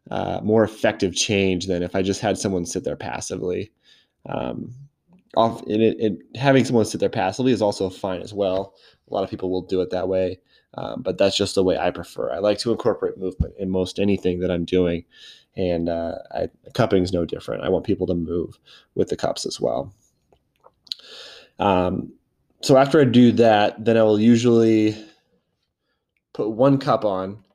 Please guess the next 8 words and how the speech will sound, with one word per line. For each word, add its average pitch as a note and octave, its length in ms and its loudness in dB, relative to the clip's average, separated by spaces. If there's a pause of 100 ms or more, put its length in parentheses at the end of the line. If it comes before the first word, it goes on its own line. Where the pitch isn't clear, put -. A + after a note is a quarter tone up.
(440)
with G2+ 640 -2
just C#3 180 -10
a A2 60 -2
light G#2 260 0
amount G2 380 -4
of F#2+ 80 -12
suction - 360 -10
pressure, - 440 -14